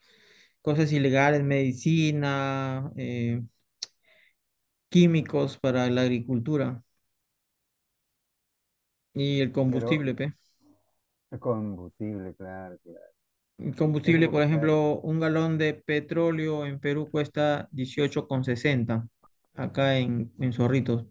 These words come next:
Speaker 1: en Tumbes cuesta dieciocho ochenta, algo así. En Ecuador está un dólar, que viene a ser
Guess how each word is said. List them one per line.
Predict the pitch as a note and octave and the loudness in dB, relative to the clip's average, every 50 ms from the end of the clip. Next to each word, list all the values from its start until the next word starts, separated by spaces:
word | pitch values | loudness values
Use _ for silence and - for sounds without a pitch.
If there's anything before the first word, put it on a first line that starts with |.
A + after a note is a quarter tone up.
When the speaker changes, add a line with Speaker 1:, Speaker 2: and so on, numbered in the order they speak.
| _ _ | _ _
Speaker 1:
en | - C#3+ A#2+ A2+ | -4 -2 -2 0
Tumbes | B2+ C3+ C3+ B2+ C3+ B2+ | 0 0 0 0 0 0
cuesta | - - B2+ A#2+ A#2+ - - B2+ B2+ B2 B2 C3+ - _ _ _ _ _ _ _ _ _ _ _ _ _ _ | 0 0 -2 -2 -2 -2 -2 0 0 0 -2 -4 -8 _ _ _ _ _ _ _ _ _ _ _ _ _ _
dieciocho | - C3 B2 - C#3+ C#3 B2+ - C3+ C3+ C3 C3 B2+ B2 | -2 0 0 2 2 0 2 2 2 2 4 4 2 2
ochenta, | A#2+ A#2 A#2 - C3 C3 C3+ C3+ C3+ C3 C3 | 0 0 0 0 0 2 2 2 2 2 0
algo | C3 C3 B2+ | 0 0 -2
así. | A2+ - C3 C#3 - _ _ _ _ _ - _ _ _ | -4 -4 -6 -8 -8 _ _ _ _ _ -20 _ _ _
En | - D3+ C#3 C#3 | -2 0 2 2
Ecuador | C#3 - - C#3+ C#3 D3 D3+ D#3 | 2 2 4 4 4 6 4 4
está | D#3 D3+ D3+ - D3 C#3+ D3 | 4 2 2 0 2 2 2
un | D3 C#3+ | 2 2
dólar, | C#3+ C#3+ C3 B2 A#2+ A#2 - _ _ _ _ _ _ _ _ _ _ _ _ _ | 2 2 0 0 -2 -6 -12 _ _ _ _ _ _ _ _ _ _ _ _ _
que | - - B2+ | -6 -2 0
viene | B2+ C3 C3+ C#3 | 0 0 2 0
a | C#3 C3 | 0 0
ser | C3+ C#3 C#3 C3+ C3+ C3+ C3+ C3 C3+ C3+ | 0 0 0 2 2 2 0 -2 -4 -8